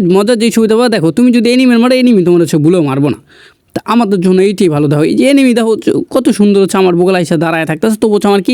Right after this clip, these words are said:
এলিমিনেট করতেছে না। তার মানে হচ্ছে আমার জন্য হচ্ছে এইটা খেলাই হচ্ছে বেস্ট আর কি। প্রো প্লেয়ারদের জন্য ক্লাসিকটা বেস্ট, যেটা আমি তোমাদের জন্য সাজেস্ট করবো। আর তোমরা চাইলে হচ্ছে আমার সাথে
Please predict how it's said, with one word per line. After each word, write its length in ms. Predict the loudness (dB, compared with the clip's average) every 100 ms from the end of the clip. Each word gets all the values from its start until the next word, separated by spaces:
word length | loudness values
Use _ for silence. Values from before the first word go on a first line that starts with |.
| 0
এলিমিনেট 280 | 2 0 0
করতেছে 320 | -2 -2 -2 -2
না। 40 | -4 -10 -20 -12 -6
তার 100 | -4
মানে 100 | -2 -2
হচ্ছে 120 | 0
আমার 120 | 0 0
জন্য 120 | 0 0
হচ্ছে 140 | -2 -2
এইটা 160 | -2 -2
খেলাই 180 | 0 0
হচ্ছে 160 | 0 -2 0
বেস্ট 220 | -2 -4 -6
আর 60 | -4
কি। 80 | -4
প্রো 120 | -2 -2
প্লেয়ারদের 380 | 0 0 0 -2 -2
জন্য 120 | -2 -2
ক্লাসিকটা 440 | -2 -2 -4 -2 -2
বেস্ট, 160 | -2 -4 -4
যেটা 140 | 0 0
আমি 60 | 2
তোমাদের 220 | 2 2 2
জন্য 100 | 0 0
সাজেস্ট 320 | 0 0 0
করবো। 160 | 0 0 -2 -10 -12 -6
আর 80 | -2
তোমরা 160 | 0 2
চাইলে 140 | 0 -2
হচ্ছে 140 | -2 0
আমার 120 | 0 0
সাথে 140 | -2